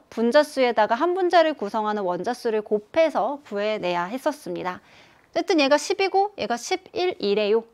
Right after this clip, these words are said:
전체 원자수가 십과 십일. 근데 얘나 얘나 가번이나 나번이나 얘를 구성하고 있는 원자의 종류는 두 종류밖에 없어요. X와 Y. 그럼 여기 가에 있는 엑스에이 와이 비 삼십팔 더블유 안에 들어있는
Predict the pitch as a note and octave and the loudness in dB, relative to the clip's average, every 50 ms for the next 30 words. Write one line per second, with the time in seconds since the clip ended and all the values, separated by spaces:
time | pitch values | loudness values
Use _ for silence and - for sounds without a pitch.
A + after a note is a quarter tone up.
0 | _ _ _ - A#3 G#3+ G3+ - A#3 G#3 G3 F#3 F#3+ F#3 - - A#3+ D4+ D#4 D4 | _ _ _ -8 -8 -6 -4 -2 -2 -2 -2 -2 -6 -8 -6 -4 0 0 0 0
1 | - - - C#4 - _ - C4 C4 C4+ - D#4 - F#3+ - - _ _ _ - | -2 -8 -12 -12 -6 _ 0 0 0 0 -4 -4 -2 -2 -4 -4 _ _ _ -20
2 | - _ _ - F#4 D4 B3+ - - _ - B3 C4+ D#4 E4 F4 F4 F4 B3+ F#3+ | -20 _ _ 2 4 4 4 4 0 _ 8 10 10 10 8 6 6 6 4 2
3 | F#3+ F#3 F3 G3 G3+ F3+ - - G#3+ G3+ A#3 C4 C4+ C4 C4 B3+ G#3 E3 E3 F3 | 0 -2 -2 -4 -4 -6 -4 0 0 2 4 4 2 2 2 2 2 2 2 0
4 | G3+ F#3+ F3+ G#3 C4+ C#4+ F#3+ - - - - - - B3+ D4+ E4 D#4 - A#3 C4 | -2 -2 0 0 0 0 0 -2 -8 -20 -20 0 4 6 6 6 4 0 2 4
5 | E4+ F4 F4 E4+ E4 E4 D#4+ D4+ D4 D4+ A#3 F#3 F#3+ G3 A#3+ B3 A#3+ - A3 F#3+ | 6 6 8 6 6 4 4 4 4 2 2 0 0 0 0 0 0 0 -2 -4
6 | F#3+ G3 G#3 G#3+ - G#3 F#3+ A#3+ C4 C4+ C4+ B3+ - - C4+ G3+ - - - D#3+ | -4 -4 -4 -4 -4 -2 0 0 0 2 0 -2 -2 0 -2 -2 -2 -2 -8 -8
7 | D#3+ D#3+ - - G#3 G3 - - - G3+ G3 A#3 C4+ D4+ E4 D#4 - - F3+ F3 | -8 -8 -6 -6 -8 -8 -8 -8 -6 0 4 4 4 4 2 -2 -2 0 0 2
8 | F3 F3 D#3 - - _ _ _ _ - - - _ - D4+ C4 G#3+ G#3 G3 - | 2 -2 -4 -8 -12 _ _ _ _ -20 -20 -16 _ 4 6 8 8 6 6 6
9 | A#3+ A#3+ - - - G3+ G#3 B3 C4+ C#4+ C#4 C4+ B3+ B3+ B3 A#3+ B3 B3 B3 - | 4 4 4 2 0 2 4 6 6 6 6 4 4 2 2 2 2 0 0 0
10 | G3 G3+ - - C#4 C4 B3+ B3+ A3+ F3+ D#3+ F3+ G#3 G#3 A3+ A3+ C4 C#4+ C#4 D4+ | -2 -4 -4 0 2 4 6 6 6 4 4 2 2 0 0 -2 -2 -4 -4 -4
11 | D4 - E4 D#4+ D#4 C4 G#3+ F#3+ G3+ G#3 G#3 A3 F3 E3+ F#3 F#3+ F#3+ - F#3+ F#3+ | -4 -2 0 0 2 0 0 -2 0 0 0 2 2 0 -2 -4 -6 -6 -6 -4
12 | F#3 F3+ E3+ E3 G#3+ C#4+ D#4 B3 | -4 -4 -4 -2 0 0 0 0